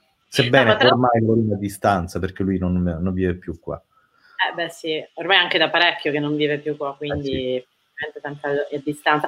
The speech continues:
Speaker 2: Però devo dire che questa naturalezza l'ho, l'ho sempre, mm, sentita, cioè, eh, effettivamente c'è
Speaker 1: Sì,
Speaker 2: questa
Speaker 1: la sua
Speaker 2: sensazione.
Speaker 1: musica, non, <laughs> non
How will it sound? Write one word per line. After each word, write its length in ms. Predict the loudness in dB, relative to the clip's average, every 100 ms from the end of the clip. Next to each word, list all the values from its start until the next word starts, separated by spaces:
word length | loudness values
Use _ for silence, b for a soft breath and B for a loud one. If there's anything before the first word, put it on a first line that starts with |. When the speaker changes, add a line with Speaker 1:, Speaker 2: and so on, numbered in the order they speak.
| B B B
Speaker 2:
Però 140 | 6
devo 180 | 10 10
dire 180 | 10 8
che 160 | 4 2
questa 340 | 0 4 4
naturalezza 920 | 4 4 4 6 8 6 4 2 4
l'ho, 360 | 6 6 6 4
l'ho 180 | 2 0
sempre, 880 | 0 -2 0 -2 2 4 6 2 0
mm, 420 | -14 -16 -18 -20 -20 -20 _ -14 -8
sentita, 600 | 0 0 -2 -4 -2 -2
cioè, 380 | 2 2 2 0 -6 -10 -8 -2 2
eh, 280 | 4 6 4
effettivamente 880 | 4 0 2 4 6 6 4 4 -2
c'è 160 | 0 0
Speaker 1:
Sì, 60 |
Speaker 2:
questa 320 | 0 -2 2 4
Speaker 1:
la 80 | 6
sua 200 | 6 6
Speaker 2:
sensazione. 500 | 6 4 2 -2 0
Speaker 1:
musica, 0 |
non, 220 | 0 -2
<laughs> 0 |
non 380 | -2 -2 -6